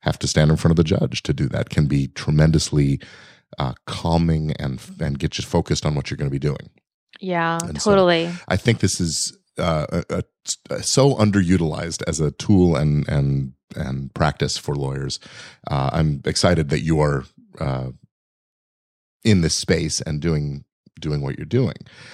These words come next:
Speaker 1: So, uh, you have a course, a product in this arena? You wanna tell
Speaker 2: I
Speaker 1: us about
Speaker 2: do.
Speaker 1: that?
Speaker 2: Yeah. Um, so I just launched a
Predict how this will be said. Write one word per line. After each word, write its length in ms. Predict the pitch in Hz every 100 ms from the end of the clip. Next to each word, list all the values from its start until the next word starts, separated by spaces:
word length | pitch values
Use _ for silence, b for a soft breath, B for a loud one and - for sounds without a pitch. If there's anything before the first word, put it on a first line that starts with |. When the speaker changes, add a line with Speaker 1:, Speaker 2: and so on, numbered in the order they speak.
| B
Speaker 1:
So, 520 | - - 104 101 98 -
uh, 300 | 55 90 85
you 140 | 92 98
have 240 | 101 95
a 480 | 82 85 80 78 76 - -
course, 460 | - 101 139 - -
a 80 |
product 520 | 85 82 92 117 - - _ -
in 160 | 98
this 360 | 95 98 - - _ _ _ _ _ -
arena? 400 | 90 92 123 160 _ _
You 80 | 85
wanna 120 | 82
tell 120 | 214
Speaker 2:
I 40 | 208
Speaker 1:
us 100 | 95
about 100 | 170
Speaker 2:
do. 100 | 170
Speaker 1:
that? 240 | 196 269 _ _ _
Speaker 2:
Yeah. 260 | 214 214 320 _
Um, 320 | 202 190 180
so 320 | 185 - 196 180
I 240 | 180 185
just 400 | 185 220 226 -
launched 580 | 196 185 180 185 185 -
a 420 | - 180 180 170